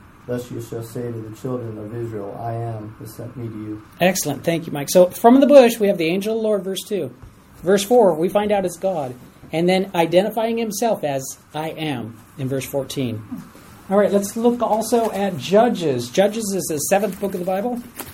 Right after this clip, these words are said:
Speaker 2: Genesis, Exodus, Leviticus, Numbers, Deuteronomy, Joshua, Judges.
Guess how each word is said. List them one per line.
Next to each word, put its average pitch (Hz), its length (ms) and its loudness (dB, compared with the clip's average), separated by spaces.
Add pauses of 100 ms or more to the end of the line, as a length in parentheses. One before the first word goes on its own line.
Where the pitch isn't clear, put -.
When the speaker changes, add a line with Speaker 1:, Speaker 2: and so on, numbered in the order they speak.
(640)
Speaker 2:
Genesis, 185 420 0
Exodus, 185 460 -2
Leviticus, 175 460 0
Numbers, 190 280 2
Deuteronomy, 175 640 2 (100)
Joshua, 202 680 2 (180)
Judges. 139 920 -2